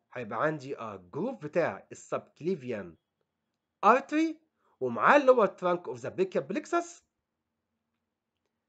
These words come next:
وهيبقى الجروف اللي قدامها اللي هو جروف فور subclavian vein. لاحظ دايما إن هم عاملين يعني معزوفة سيمفونية كده from anterior to posterior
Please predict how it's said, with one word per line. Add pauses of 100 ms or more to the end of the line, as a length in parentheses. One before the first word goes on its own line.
(340)
وهيبقى
الجروف
اللي
قدامها
اللي
هو
جروف
فور
subclavian (440)
vein. (840)
لاحظ
دايما (180)
إن
هم
عاملين
يعني
معزوفة
سيمفونية
كده (320)
from (160)
anterior
to
posterior